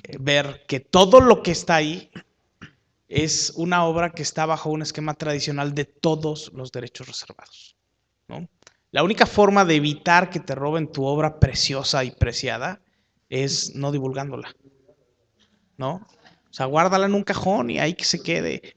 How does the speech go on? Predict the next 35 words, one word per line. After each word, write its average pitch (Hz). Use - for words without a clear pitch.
pero 156
entonces 160
pierde 160
el 156
objeto 147
de 139
crearla 143
porque 135
nadie 131
la 127
va 127
a 123
conocer, 127
¿no? 135
Entonces, 156
ese 226
es 190
el, 151
el, 131
el, 127
el 131
veinte 180
que 147
le 143
tiene 139
que -
caer 123
a, -
a, -
a 127
los 113
creadores, 127
de 120
decir, 131
insisto, 156